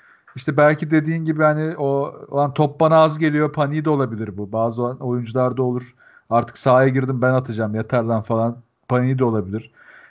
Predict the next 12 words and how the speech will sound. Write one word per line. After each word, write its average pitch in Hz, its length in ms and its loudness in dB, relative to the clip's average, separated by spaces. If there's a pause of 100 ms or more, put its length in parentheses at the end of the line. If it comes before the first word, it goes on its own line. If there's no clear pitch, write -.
E 120 60 -2
şimdi 160 200 0
rotasyonda 170 760 2
Kuzma'yı 165 580 -2
tek 165 280 -2
başına 175 300 -2
bırakıp, 165 420 -2 (640)
e, 127 60 -2
yanına 139 520 2
dört 156 280 2
tane 156 520 2
second 139 480 -6